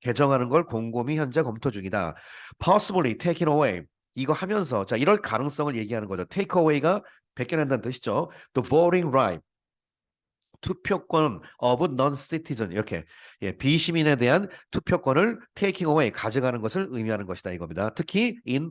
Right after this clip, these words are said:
local elections, 지방선거 같은 경우에서라고, 예, 한 장관이 얘기했습니다. 자, 그다음 보시죠. Only two weeks prior to, 자, prior to가 뭐뭐 전이죠. 단지 이 주 전에 the June first local election, 지난번 육 일 선거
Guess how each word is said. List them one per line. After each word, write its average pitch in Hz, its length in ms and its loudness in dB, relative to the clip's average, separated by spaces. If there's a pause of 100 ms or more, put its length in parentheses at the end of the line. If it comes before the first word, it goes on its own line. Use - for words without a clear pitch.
local 131 480 2
elections, 117 560 0 (220)
지방선거 147 480 2
같은 127 240 2
경우에서라고, 95 1400 -2 (240)
예, 101 40 -4
한 127 160 -6
장관이 127 380 0
얘기했습니다. 90 640 -6 (560)
자, 85 140 -10
그다음 104 200 -4
보시죠. 101 460 -6 (520)
Only 180 360 2
two 233 200 0
weeks 208 240 0
prior 170 400 4
to, 117 320 2
자, 101 240 -2
prior 214 320 2
to가 185 200 0
뭐뭐 135 180 4
전이죠. 113 500 -6 (220)
단지 156 420 -2
이 156 320 -2
주 180 140 -4
전에 104 420 0 (280)
the 127 100 2
June 175 400 2
first 147 380 2
local 131 400 2
election, 113 420 -6 (320)
지난번 165 340 4
육 135 140 6
일 180 140 6
선거 147 520 2